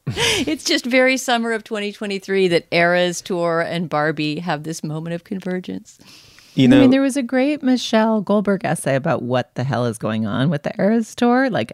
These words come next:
Speaker 3: I don't know why it was, it felt like Woodstock or something. And, and, you know, she did release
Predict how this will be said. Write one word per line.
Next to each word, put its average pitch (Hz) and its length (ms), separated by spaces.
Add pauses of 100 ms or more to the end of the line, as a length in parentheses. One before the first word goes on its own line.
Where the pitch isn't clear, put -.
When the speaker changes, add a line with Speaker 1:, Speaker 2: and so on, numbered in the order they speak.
(100)
Speaker 3:
I 147 160
don't 196 180
know 139 120
why 120 600 (300)
it 120 180
was, - 360
it 117 140
felt 107 260
like 98 200
Woodstock 110 600
or 110 80
something. 113 680
And, 113 300
and, 107 380
you 135 80
know, 113 240 (520)
she - 180
did 135 260
release 120 400